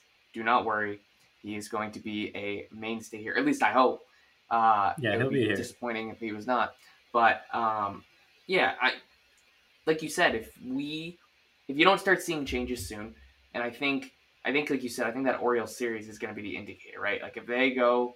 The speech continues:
Speaker 1: and they play Baltimore, and they go to Baltimore and they just lay a fucking egg, that's, that's gonna be the, like, "Oh, fuck, like, we need to do something," 'cause, like,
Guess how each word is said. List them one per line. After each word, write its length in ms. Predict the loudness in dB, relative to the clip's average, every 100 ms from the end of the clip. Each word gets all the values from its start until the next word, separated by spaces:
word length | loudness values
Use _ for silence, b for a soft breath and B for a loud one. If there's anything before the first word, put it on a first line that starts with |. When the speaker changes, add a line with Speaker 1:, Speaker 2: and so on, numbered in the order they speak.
| -12
Speaker 1:
and 100 | -12
they 60 | -10 -4
play 120 | -2
Baltimore, 680 | 0 -2 -2 -4 -4 -4 -10 _ _
and 80 | -14
they 60 | -2
go 120 | -2
to 60 | 0
Baltimore 420 | -2 -2 -6 -4
and 160 | -4 -8
they 80 | -10
just 220 | -12 -8
lay 180 | -6 -6
a 40 |
fucking 320 | -4 -4 -4 -2
egg, 300 | 0 0 -6 _ _ _ b b _ _ _ _ _ 6
that's, 320 | 8 8 6 -14 _ 12
that's 280 | 12 12
gonna 180 | 6 4
be 360 | 4 0 2 4
the, 160 | 4 4
like, 400 | 4 2 0 0
"Oh, 200 | 4 4
fuck, 500 | 2 4 6 6 4 -18 _ -10
like, 120 | -10 -2
we 200 | 0 2
need 140 | 0
to 60 | -2
do 220 | 0 0
something," 380 | 0 -6 -8 -12
'cause, 180 | -8 -6
like, 220 | -6